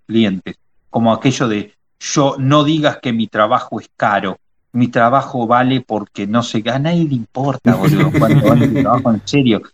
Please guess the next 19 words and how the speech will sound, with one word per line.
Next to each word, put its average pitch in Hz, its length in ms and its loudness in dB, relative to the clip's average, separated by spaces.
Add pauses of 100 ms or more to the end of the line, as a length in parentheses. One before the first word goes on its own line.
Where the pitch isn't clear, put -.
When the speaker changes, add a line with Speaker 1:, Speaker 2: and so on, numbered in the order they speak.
(220)
Speaker 1:
No 131 180 -2
conmoviste 127 640 0
a 107 40 2
nadie. 120 320 4
Vos 127 180 2
piensa 147 280 0
que 117 80 -2
la 104 80 0
gente 120 260 -2
que 107 80 -2
leyó 98 240 -4
eso 120 220 0
dice, 104 300 0 (420)
"Oh, 104 420 2
qué - 140 -2
mal 117 260 0
que - 120 -18
estuve, 104 680 -2
¿eh? 139 100 0